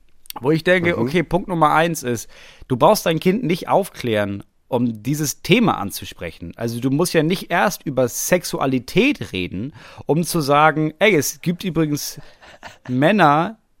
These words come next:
Speaker 1: die sind, haben aber
Speaker 2: Ja.
Speaker 1: einen Frauenkörper, aber wissen, dass es Männer s-, sind.“ Vor allem, weil das so
Speaker 2: Mhm.
Speaker 1: ist, dass diese Zielgruppe, das stimmt, ist vier bis neun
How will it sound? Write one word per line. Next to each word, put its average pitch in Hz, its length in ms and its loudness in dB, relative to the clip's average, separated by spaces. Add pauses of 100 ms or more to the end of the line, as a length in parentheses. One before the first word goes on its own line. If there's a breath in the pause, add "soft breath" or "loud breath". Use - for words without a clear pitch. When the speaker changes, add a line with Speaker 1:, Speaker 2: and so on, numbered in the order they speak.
(180)
Speaker 1:
die 139 200 -2
sind, 156 220 0
haben 160 200 -2
aber 135 160 2
Speaker 2:
Ja. - 20 4
Speaker 1:
einen 131 80 0
Frauenkörper, 139 760 4
aber 123 220 4
wissen, 135 260 -4
dass 123 220 -2
es - 340 -6
Männer 120 680 -2
s-, 92 220 -16
sind.“ 85 480 -10 (840)
Vor 151 240 2
allem, 208 260 6
weil 147 100 8
das 139 140 6
so 135 160 2
Speaker 2:
Mhm. 131 100 2
Speaker 1:
ist, 143 140 0
dass 151 120 0
diese 143 160 -4
Zielgruppe, 180 460 0
das 143 140 0
stimmt, 165 300 0
ist 143 140 -4
vier 196 260 -2
bis 156 180 -4
neun 139 440 -2